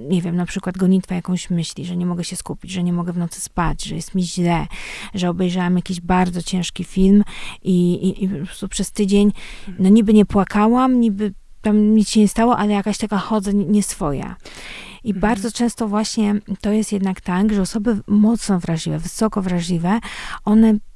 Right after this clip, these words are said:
Speaker 1: rzeczywiście bardziej przetwarzają tą rzeczywistość, ale potrafią być też świetnie zakonserwowane i mieć takie maski,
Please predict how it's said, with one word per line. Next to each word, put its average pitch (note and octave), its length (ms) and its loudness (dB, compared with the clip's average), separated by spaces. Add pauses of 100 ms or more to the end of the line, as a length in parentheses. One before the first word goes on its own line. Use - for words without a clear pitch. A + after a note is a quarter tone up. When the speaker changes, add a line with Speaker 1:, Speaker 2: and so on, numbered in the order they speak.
(200)
Speaker 1:
rzeczywiście G3 460 -2
bardziej G3 400 0
przetwarzają F#3+ 560 0
tą F#3+ 140 0
rzeczywistość, F3+ 580 -6
ale G3+ 180 0
potrafią G#3 420 -2
być G3 120 -2
też G#3 140 -2
świetnie - 520 -2
zakonserwowane G3 800 0
i F#3 40 2
mieć F#3 180 2
takie G3 220 -2
maski, G3 560 0